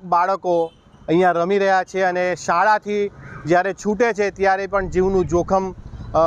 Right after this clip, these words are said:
સેવાઈ રહે છે. ત્યારે નવસારી વિજલપુર નગરપાલિકા વહેલી તકે આ ખાડો ભરી દે તેવી એના સ્થાનિક લોકો અને જે નગરમાં જે ચર્ચાનો વિષય બન્યો છે તેને લઈને માંગ ઉઠવા પામી છે. ત્યારે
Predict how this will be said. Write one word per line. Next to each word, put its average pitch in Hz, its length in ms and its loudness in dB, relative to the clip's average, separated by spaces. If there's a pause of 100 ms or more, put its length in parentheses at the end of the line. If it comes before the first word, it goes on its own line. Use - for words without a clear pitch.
સેવાઈ 180 380 2
રહે 180 240 0
છે. 175 180 -4
ત્યારે 170 340 0 (380)
નવસારી 240 480 0
વિજલપુર 220 340 0
નગરપાલિકા 190 760 0
વહેલી 208 360 2
તકે 202 300 0 (380)
આ 165 180 2
ખાડો 202 380 2
ભરી 190 240 0
દે 196 140 0 (600)
તેવી 214 340 2 (400)
એના 196 300 2
સ્થાનિક 196 400 0
લોકો 190 320 0
અને 175 220 0 (480)
જે 185 180 2 (280)
નગરમાં 190 800 0
જે 180 140 -4
ચર્ચાનો 214 500 0
વિષય 190 240 -2
બન્યો 170 260 0
છે 160 140 0
તેને 156 240 -2
લઈને 160 240 0
માંગ 165 320 0
ઉઠવા 160 240 0
પામી 156 240 -2
છે. 151 120 -4
ત્યારે 156 320 0